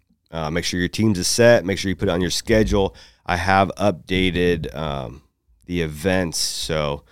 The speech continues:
that's all set up up there. And then, uh, we'll be having some prizes depending on the turnout. I know we had a f-,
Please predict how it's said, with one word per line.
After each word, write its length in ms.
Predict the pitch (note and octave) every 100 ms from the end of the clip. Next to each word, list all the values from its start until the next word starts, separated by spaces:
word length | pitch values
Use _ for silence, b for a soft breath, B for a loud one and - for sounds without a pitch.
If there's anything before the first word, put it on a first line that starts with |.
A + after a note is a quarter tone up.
| b b b
that's 260 | - F2 -
all 140 | F2
set 220 | E2+ F2+ F2
up 140 | E2
up 200 | D#2+ C2+
there. 380 | F#2 F#2+ F#2 F2 - _ _ - -
And 200 | F2 D#2+
then, 460 | F2+ F#2 F2 E2+ - - _ _ _
uh, 140 | - E2+
we'll 120 | F#2+
be 100 | A2+
having 240 | A2 G#2 G#2
some 160 | G#2
prizes 360 | F#2+ G2+ F#2 D#2+
depending 360 | F2+ G#2 G#2
on 80 | G#2
the 80 | F#2+
turnout. 440 | - G#2+ G2+ G2+
I 80 | F#2+
know 120 | G2+
we 80 | G2+
had 80 | G2
a 20 |
f-, 240 | F#2 -